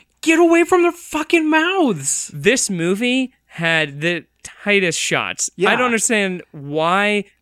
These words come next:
Speaker 2: I, I wanted to go and get him a lens kit.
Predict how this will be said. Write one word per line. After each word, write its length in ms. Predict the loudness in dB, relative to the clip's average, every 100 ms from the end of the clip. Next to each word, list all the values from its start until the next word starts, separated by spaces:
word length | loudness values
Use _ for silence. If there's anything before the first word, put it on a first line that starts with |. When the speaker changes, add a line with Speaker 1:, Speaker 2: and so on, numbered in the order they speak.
| _ -4
Speaker 2:
I, 100 | -2
I 120 | 2
wanted 320 | 2 2 0
to 80 | -2
go 420 | 0 2 2 0 -4 _ _ -6
and 360 | -4 -4 -10 -18 _
get 200 | -2 -2
him 220 | 0 -4 -2
a 100 | -6
lens 420 | -4 -2 -2 -2 -4
kit. 340 | -8 -10